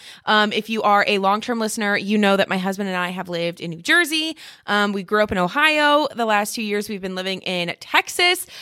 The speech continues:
but we are officially here in South Carolina. It is a dream. I'm so happy. I've never been happier, um, than I have been since moving here. Like, I just feel so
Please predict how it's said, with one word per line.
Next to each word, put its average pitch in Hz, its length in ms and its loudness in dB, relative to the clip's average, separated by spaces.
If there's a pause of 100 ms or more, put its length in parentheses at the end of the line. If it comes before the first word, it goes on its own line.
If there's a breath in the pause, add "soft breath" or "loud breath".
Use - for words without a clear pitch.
(120)
but 240 140 4
we 262 160 -2
are 262 240 4
officially 311 560 -2
here 262 320 -2
in 233 200 -4
South 226 220 -2
Carolina. 226 520 -2
It 208 100 -4
is 208 140 -2
a 202 160 -2
dream. 208 640 -4
I'm 202 80 -4
so 226 380 0
happy. 202 360 -2
I've 208 240 -2
never 214 600 2
been 220 180 2
happier, 220 480 0 (460 loud breath)
um, 226 340 2 (100)
than 220 480 2
I 196 100 2
have 190 200 0
been 214 160 -4
since 220 240 -6
moving 190 240 -2
here. 294 300 2
Like, 226 160 0
I 190 100 -2
just 202 440 -2
feel 208 260 -2
so 190 520 0